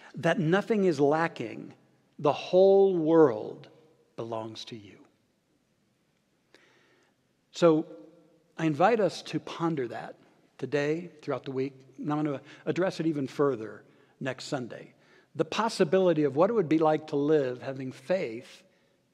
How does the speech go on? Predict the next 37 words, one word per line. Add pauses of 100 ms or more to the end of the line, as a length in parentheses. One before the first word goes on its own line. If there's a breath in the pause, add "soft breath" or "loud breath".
(480)
in
that
which
is. (680)
Faith (220)
in
the
way (320)
things
are. (540 loud breath)
Now,
from
the
very
get-go, (280 loud breath)
I
wanna
tell
you
that
faith
in
the
way
things
are
has
a
partner, (300 loud breath)
and
that
is
faith
in
who
you
are.